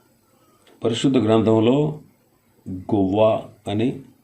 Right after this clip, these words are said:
పావురము అని తర్జుమా చేయబడింది.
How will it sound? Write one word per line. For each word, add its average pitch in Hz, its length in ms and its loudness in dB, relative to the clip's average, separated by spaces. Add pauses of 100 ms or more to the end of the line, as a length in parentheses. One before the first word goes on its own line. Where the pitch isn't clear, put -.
(680)
పావురము 95 640 2
అని 110 260 0 (1400)
తర్జుమా 107 460 0 (100)
చేయబడింది. 80 440 -4